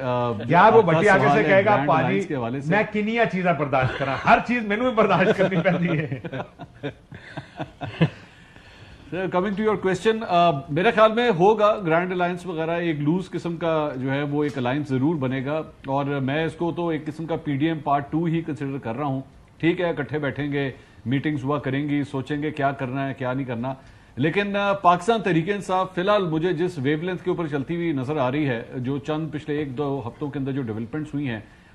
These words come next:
Speaker 2: उसमें मुझे नहीं लगता कि कोई, कोई बहुत बड़ा कोई long march या कोई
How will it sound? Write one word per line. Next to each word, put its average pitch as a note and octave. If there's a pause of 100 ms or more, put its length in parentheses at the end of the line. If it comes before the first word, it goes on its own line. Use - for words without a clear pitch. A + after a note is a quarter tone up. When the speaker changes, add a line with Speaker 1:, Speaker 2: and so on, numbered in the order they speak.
Speaker 2:
उसमें G#3
मुझे F3
नहीं G3+
लगता F3
कि F3
कोई, E3
कोई D3
बहुत C#3+
बड़ा D3
कोई D3
long C#3
march C#3+
या C#3
कोई B2